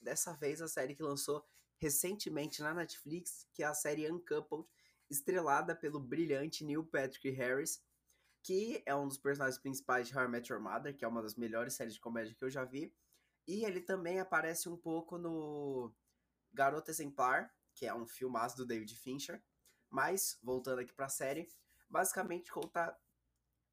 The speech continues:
a história de um homem que ter-, é, que recém se separou, né? E vai mostrando toda essa crise da meia-idade, já que ele tem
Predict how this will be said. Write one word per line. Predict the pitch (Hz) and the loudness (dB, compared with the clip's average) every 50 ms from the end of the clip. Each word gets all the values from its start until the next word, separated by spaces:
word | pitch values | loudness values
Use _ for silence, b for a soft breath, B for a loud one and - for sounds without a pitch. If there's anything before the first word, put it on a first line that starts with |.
| _ - | _ -2
a | - 139 | -2 0
história | 147 143 - - - 139 131 143 175 196 214 - | 0 0 0 2 4 4 4 4 4 0 -2 -4
de | 156 139 156 160 | -4 -4 -4 -2
um | 151 139 | 2 2
homem | 131 135 147 165 165 170 | 4 4 4 2 -2 -4
que | - - 135 131 127 120 117 113 - - - _ _ _ _ _ _ _ _ _ _ _ _ _ _ _ _ _ | -4 -4 -2 0 0 0 0 -2 -4 -6 -10 _ _ _ _ _ _ _ _ _ _ _ _ _ _ _ _ _
ter-, | - 139 131 127 117 - | 0 2 2 2 2 0
é, | 110 113 107 107 104 101 101 98 - | -2 -2 0 0 -2 -2 -4 -6 -8
que | - - - | -10 -6 -4
recém | 151 139 139 - - 151 160 | -2 -2 -2 -2 -2 -2 -2
se | - | -2
separou, | - 131 - - 147 127 120 127 127 190 | -2 -2 -2 0 0 0 0 0 -2 -2
né? | 196 175 170 175 - _ _ _ _ _ _ _ _ _ _ _ _ _ _ _ _ | -2 -4 -6 -6 -10 _ _ _ _ _ _ _ _ _ _ _ _ _ _ _ _
E | 131 147 170 170 | -6 -4 -4 -4
vai | 175 - 156 160 | 2 6 6 6
mostrando | 185 190 190 185 - - 165 170 175 | 6 6 2 0 0 0 0 0 0
toda | 170 - 175 170 - | 0 0 0 2 2
essa | - - 190 | 0 0 -2
crise | 185 - - 165 156 156 156 156 | -2 -2 0 0 0 0 2 2
da | 151 147 | 2 2
meia-idade, | 151 151 131 131 143 143 143 147 175 196 185 - | 2 2 0 -2 2 4 4 4 4 2 -2 -4
já | 160 143 | -6 -4
que | 127 - | -2 -2
ele | 127 127 | -2 0
tem | 123 - 117 117 110 104 | 0 0 -2 -2 -2 -4